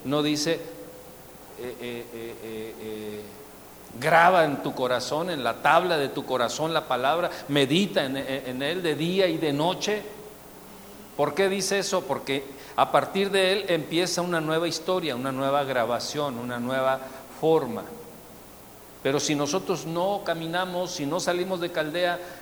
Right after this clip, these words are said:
entonces vamos a seguir recordando lo que ya tenemos grabado.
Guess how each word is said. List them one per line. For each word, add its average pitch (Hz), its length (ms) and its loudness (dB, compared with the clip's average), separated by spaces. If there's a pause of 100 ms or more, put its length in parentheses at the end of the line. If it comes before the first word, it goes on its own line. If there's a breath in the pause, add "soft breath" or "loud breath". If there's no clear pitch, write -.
entonces 151 420 -4
vamos 151 240 -2
a 147 80 -2
seguir 139 420 -4 (720)
recordando 139 760 4
lo 143 180 2
que 127 140 -2
ya 127 140 2
tenemos 123 420 -2
grabado. 110 440 2